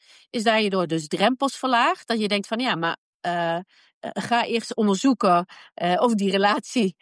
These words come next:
inderdaad levensvatbaar is, of samenwonen, eh, inderdaad een, eh,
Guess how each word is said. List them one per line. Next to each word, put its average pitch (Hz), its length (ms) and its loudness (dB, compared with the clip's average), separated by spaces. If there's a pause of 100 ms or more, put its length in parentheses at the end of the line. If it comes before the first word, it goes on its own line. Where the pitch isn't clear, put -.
(220)
inderdaad 214 500 2
levensvatbaar 233 800 0
is, 240 300 -2
of 180 120 -12
samenwonen, 190 840 0 (260)
eh, 202 140 -8
inderdaad 202 560 -2
een, 196 180 -6
eh, 185 640 -4